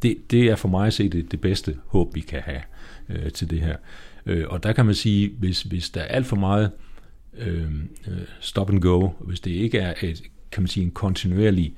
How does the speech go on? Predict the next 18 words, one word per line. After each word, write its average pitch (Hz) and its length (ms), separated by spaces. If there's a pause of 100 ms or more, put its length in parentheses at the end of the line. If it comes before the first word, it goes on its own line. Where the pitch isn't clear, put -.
(440)
øh, 87 180 (560)
øh, 80 120
pengestrøm, 95 540
der, 80 180 (120)
der 82 100 (280)
går 87 140
ind 123 160
i - 20
sektoren, 82 460 (260)
jamen 87 140
så 113 180
risikerer 113 480
vi 87 120
jo 73 240
at, 71 80 (380)
og, 73 340
øh, 73 120 (340)
og, 85 360